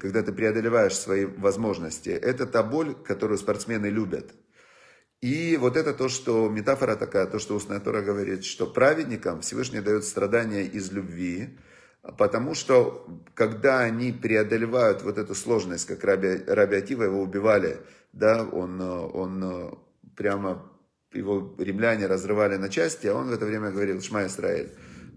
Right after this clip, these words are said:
то он говорит: «Да, я всю жизнь об этом мечтал, чтобы отдать свою физическую жизнь, вот, э, как бы преодолеть вот это свое животное стремление жить, которое прошито, это инстинкт самосохранения,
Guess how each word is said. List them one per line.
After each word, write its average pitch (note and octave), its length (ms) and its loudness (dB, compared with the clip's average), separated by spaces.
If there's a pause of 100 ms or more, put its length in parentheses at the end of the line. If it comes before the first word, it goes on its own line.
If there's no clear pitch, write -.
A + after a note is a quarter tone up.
то G#2+ 420 6
он D3+ 220 0
говорит: D#3 400 0
«Да, D3 180 2
я B2 160 4
всю B2 160 -6
жизнь B2 220 -2
об A2+ 80 -2
этом G#2+ 220 -2
мечтал, C#3+ 600 -2 (200)
чтобы G#2+ 340 2
отдать A2 360 4
свою G#2 220 0
физическую G#2 540 -4
жизнь, A2+ 380 -2
вот, F2 320 -6
э, E2+ 260 -4 (320)
как G2 200 -2
бы F#2 100 -6
преодолеть A2+ 640 2
вот G2+ 140 -2
это G2+ 160 -4
свое G2 240 -2
животное G2 420 -2
стремление G2 540 -4
жить, D#3+ 280 -6 (440)
которое G2+ 420 6
прошито, - 640 0
это F2 260 2
инстинкт F#2+ 520 -4 (140)
самосохранения, F2+ 1000 -4